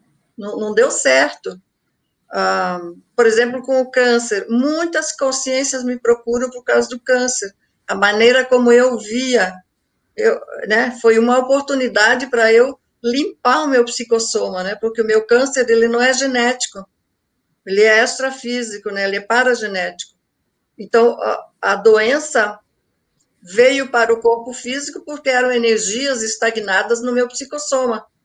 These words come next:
Porque algumas energias são mais sutis, elas, eh, voláteis, né? Elas vão embora. Mas as mais densas, elas criam uma doença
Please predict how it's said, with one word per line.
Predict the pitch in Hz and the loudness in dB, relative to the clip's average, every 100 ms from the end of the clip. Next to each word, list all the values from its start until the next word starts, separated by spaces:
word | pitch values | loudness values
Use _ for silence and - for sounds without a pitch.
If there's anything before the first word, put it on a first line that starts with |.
| _ _ _ _ _ _ _ _ | _ _ _ _ _ _ _ _
Porque | - | -2
algumas | 202 196 247 247 | 0 4 4 4
energias | 233 226 220 214 214 233 | 4 4 2 2 2 0
são | 233 226 | 0 -2
mais | 214 202 208 | 0 0 0
sutis, | - 254 240 247 302 330 | -6 -8 -6 -6 -6 -4
elas, | 269 269 277 269 220 | -2 0 0 -4 -6
eh, | 240 214 - - - _ _ | -4 -2 -4 -6 -14 _ _
voláteis, | 214 220 208 214 254 - 262 | 0 2 4 4 2 0 -4
né? | 254 262 | -2 0
Elas | 247 240 - | 0 0 0
vão | 226 | 0
embora. | 269 269 262 226 202 - - _ | 0 0 2 0 -2 -10 -20 _
Mas | - 214 | -2 2
as | 233 | 2
mais | 226 226 220 202 | 2 2 2 2
densas, | 214 254 277 247 | 0 0 -2 -2
elas | 233 226 226 - | -2 -2 -4 -12
criam | - 277 320 320 240 | -14 -12 -10 -8 -6
uma | 233 220 208 | -6 -6 -6
doença | 202 208 247 285 - | -4 -2 -2 -4 -6